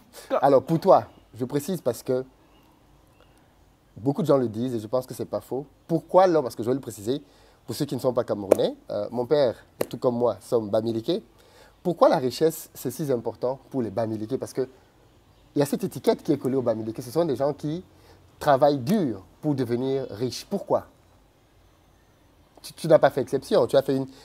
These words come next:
Speaker 2: carrière brillante parce que tu voulais fuir la pauvreté aussi.
Speaker 1: Oui. Non, le, le, le travail à l'Ouest est quelque chose de stratégique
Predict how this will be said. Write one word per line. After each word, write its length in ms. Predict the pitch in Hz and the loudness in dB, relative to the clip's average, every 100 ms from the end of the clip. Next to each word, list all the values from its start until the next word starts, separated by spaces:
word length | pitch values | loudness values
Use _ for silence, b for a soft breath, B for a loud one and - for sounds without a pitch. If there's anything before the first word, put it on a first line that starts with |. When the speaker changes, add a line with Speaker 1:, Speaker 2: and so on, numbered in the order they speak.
| B | B
Speaker 2:
carrière 380 | 131 120 135 139 | 2 6 6 4
brillante 480 | 123 117 113 185 - | 2 0 2 2 0
parce 140 | 110 | -4
que 80 | 139 | -4
tu 100 | 131 | -4
voulais 180 | 117 131 | -2 -4
fuir 220 | - 127 | -4 -4
la 60 | |
pauvreté 360 | 104 107 107 175 | -4 -8 -8 -6
aussi. 240 | 120 - - 415 523 | -8 -8 -4 6 8
Speaker 1:
Oui. 140 | 349 127 b b b b b _ - | 8 4 b b b b b _ 4
Non, 180 | 269 240 - - | 6 6 2 -8
le, 280 | 233 - 240 | -6 -4 -4
le, 200 | 202 240 | 0 0
le 120 | 214 | 0
travail 380 | - 208 214 330 | 0 0 2 2
à 80 | - | 2
l'Ouest 420 | 135 160 202 - _ _ _ | 2 2 0 -4 _ _ _
est 240 | 160 160 156 - _ - | 0 0 -2 -8 _ -12
quelque 240 | 214 - | -8 -6
chose 360 | 127 170 160 - - _ _ _ _ _ _ _ _ _ - | -4 -2 -2 -4 -20 _ _ _ _ _ _ _ _ _ -4
de 80 | 147 | -4
stratégique 580 | - - 147 151 131 | -4 -6 -2 -2 -4